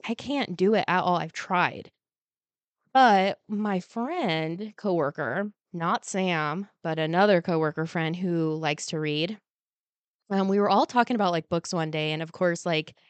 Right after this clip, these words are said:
Daisy Jones and the Six came up because one girl was like, "Oh, I started watching the show, but I haven't read the book. And I feel like there's, like, certain things that are missing that I feel like the book would, would, you know, tell you about."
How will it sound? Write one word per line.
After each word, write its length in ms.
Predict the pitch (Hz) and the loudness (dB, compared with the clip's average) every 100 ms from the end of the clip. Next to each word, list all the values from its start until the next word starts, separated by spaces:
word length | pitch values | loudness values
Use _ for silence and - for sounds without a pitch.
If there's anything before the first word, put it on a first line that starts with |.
| _ _ - | _ _ -2
Daisy 260 | 202 208 | -2 0
Jones 320 | 202 190 190 190 | -2 -2 -2 -2
and 80 | |
the 60 | 175 | -4
Six 260 | 196 175 - | -4 -6 -4
came 240 | 175 160 | -4 -2
up 160 | 156 170 | -2 -4
because 560 | 170 170 160 156 - _ _ _ _ | -6 -2 -2 -4 -10 _ _ _ _
one 240 | 190 196 202 | -2 0 2
girl 240 | 208 185 | 2 2
was 220 | 185 180 | 2 -2
like, 420 | 170 165 156 156 - - | -4 -2 -2 -4 -8 0
"Oh, 260 | 240 247 | 4 4
I 60 | 240 | 4
started 280 | 233 247 240 | 4 2 4
watching 280 | 226 226 226 | 2 0 -2
the 80 | 208 | -2
show, 240 | 202 190 | 0 2
but 120 | 190 | 2
I 40 | 180 | 0
haven't 260 | 190 208 | 0 0
read 140 | 208 196 | -2 -2
the 60 | |
book. 260 | 175 175 180 | 0 0 0
And 100 | 175 | -4
I 40 | |
feel 180 | 160 220 | -2 0
like 140 | 226 226 | 0 2
there's, 260 | 208 202 | 0 2
like, 160 | 175 175 | 0 -2
certain 260 | - 175 180 | -4 -4 -2
things 380 | 175 170 175 | -2 -2 -4
that 160 | 180 160 | -2 -2
are 140 | 165 | -2
missing 540 | 165 175 - 208 208 202 | -2 -4 -4 -4 -4 -2
that 120 | 170 | -2
I 60 | 165 | -2
feel 160 | - | -2
like 140 | 175 - | -4 -4
the 80 | 165 | -4
book 220 | 160 - | -4 -2
would, 160 | 175 165 _ 175 | -4 -4 _ -4
would, 320 | 170 160 160 _ _ _ | 0 0 -4 _ _ _
you 100 | 180 | -6
know, 120 | 156 139 | -6 -8
tell 320 | - 156 180 | -4 0 0
you 180 | 214 247 | 0 0
about." 460 | 247 247 262 269 | 2 4 4 2